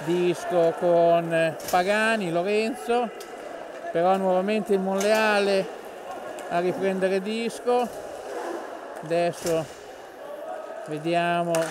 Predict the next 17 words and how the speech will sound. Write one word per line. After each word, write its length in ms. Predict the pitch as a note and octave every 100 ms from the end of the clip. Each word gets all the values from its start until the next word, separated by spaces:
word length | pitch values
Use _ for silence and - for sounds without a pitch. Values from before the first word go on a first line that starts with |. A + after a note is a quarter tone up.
| -
che 300 | F3 E3+ D#3+ - - - - - -
il 120 | F3+
numero 460 | F3+ G3 G3+ F#3 F3
venti, 640 | D#3 F#3+ G#3 G#3 - F#3+ F3+ - - - - - - - - - - - - - - - - - - - - - - - - - - - - - - - - - - - - - - - - - - - -
ventiquattro 1400 | - D#3+ E3+ D#3+ D3+ F3 E3+ E3 - F3+ F3 - - E3+ D#3+
del 420 | D3+ E3 D#3+ D#3+ D3+ - E3
Milano, 680 | E3 G3 G3+ G3+ G#3 G#3 G3+ - - - - - - - - - - - - - - -
scusate 500 | D3 D#3+ F#3 F#3 E3
ma 200 | D#3 - D3
il 100 | D#3+
gioco 260 | D3 G3 F3
è 20 |
talmente 440 | F3+ F3+ F#3+ F#3+
veloce 480 | F3+ F3 F3+ - A3 -
che 120 | D3+ - - - - - -
non 160 | D#3+
riusciamo, 600 | D#3+ D#3 F3+ E3 E3+ D#3+